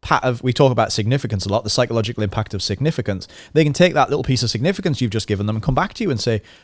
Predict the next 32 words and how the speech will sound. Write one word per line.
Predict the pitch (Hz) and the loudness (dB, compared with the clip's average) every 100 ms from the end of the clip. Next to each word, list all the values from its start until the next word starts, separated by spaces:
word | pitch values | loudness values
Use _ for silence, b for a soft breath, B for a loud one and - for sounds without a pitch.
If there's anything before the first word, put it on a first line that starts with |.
| - | -4
"Oh, | 262 349 - _ - | 0 0 -4 _ -4
I, | 123 | -4
I | - 104 | -2 -8
didn't | 107 98 | -6 -4
expect | 95 113 101 | -2 -2 -2
a | 113 | 0
reply. | 107 131 214 214 B B | 2 4 4 2 B B
Um, | - 127 123 120 | 2 4 4 0
well, | 131 156 | 4 4
actually, | 196 - 104 | 4 0 0
you | 135 | 2
know, | 127 | 4
I've | 123 | 4
been | 127 | 4
trying | 120 143 147 | 2 4 4
to | 127 | 2
do | 120 | 0
this | 120 110 | 0 0
business | 117 113 110 - | -2 -2 -4 -2
thing | 110 104 | -2 -2
for | - 101 92 | 0 0 2
a | |
long | 95 92 | 0 -2
time, | - 98 113 | -2 -2 0
or | 101 95 | 0 -2
I've | |
been | 85 98 | -4 -4
trying | 127 123 | -2 0
to | |
learn | 110 110 | 0 0
how | 104 101 | -2 -2
to | 98 | -2